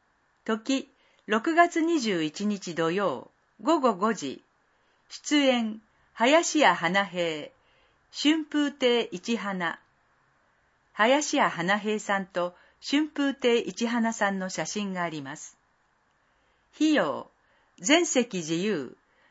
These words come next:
入場整理券番号付き。一般二千五百円、高校生以下千円、シニア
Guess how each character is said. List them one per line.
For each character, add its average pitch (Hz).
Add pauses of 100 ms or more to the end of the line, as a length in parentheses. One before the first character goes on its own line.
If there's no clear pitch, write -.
(120)
入 311
場 330
整 311
理 311
券 285
番 254
号 240
付 -
き。 190 (580)
一 196 (180)
般 269 (200)
二 185
千 320
五 175
百 208
円、 127 (500)
高 320
校 320
生 285
以 240
下 139
千 220
円、 123 (560)
シ 330
ニ 220
ア 120